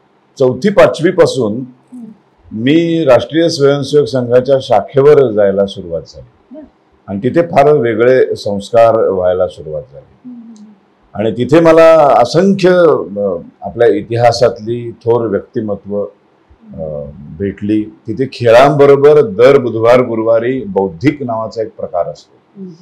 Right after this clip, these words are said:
Speaker 1: तर कोणीतरी मोठे येतात. म्हणजे मला, तुला खोटं वाटेल की मी कुणाकुणाचं बौद्धिक ऐकलंय शाखेवर,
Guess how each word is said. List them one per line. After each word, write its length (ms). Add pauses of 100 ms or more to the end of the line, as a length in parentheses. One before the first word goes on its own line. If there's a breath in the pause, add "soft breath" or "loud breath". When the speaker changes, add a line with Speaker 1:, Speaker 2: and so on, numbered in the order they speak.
(220)
Speaker 1:
तर 40
कोणीतरी 360
मोठे 280
येतात. 300
म्हणजे 280
मला, 760 (440)
तुला 160
खोटं 240
वाटेल 420
की 100
मी 220
कुणाकुणाचं 800
बौद्धिक 460
ऐकलंय 400
शाखेवर, 560